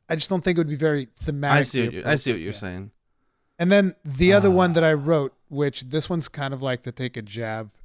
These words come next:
Speaker 1: at, uh, certain Dark Souls fans. And I have to kind of z-,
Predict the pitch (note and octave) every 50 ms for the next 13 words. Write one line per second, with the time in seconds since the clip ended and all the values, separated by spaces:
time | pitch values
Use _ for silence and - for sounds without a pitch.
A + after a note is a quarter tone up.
0 | - - B2 A#2 A2+ A2 - - - - A#2+ A2+ G#2+ G#2 - - C#3 B2 A#2 -
1 | A#2+ A2+ G#2 A2 G#2 A2 - - - B2+ A#2+ A#2+ - - - C3 C3 C3 - -
2 | - - - - - - - _ _ _ - - - - - - - _ _ _
3 | _ _ _ _ _ - A#2 A#2+ A#2 A#2 A#2+ A#2 - - A2+ - - - A#2+ A2+
4 | A2+ G#2+ - _ _ - B2+ A#2+ - -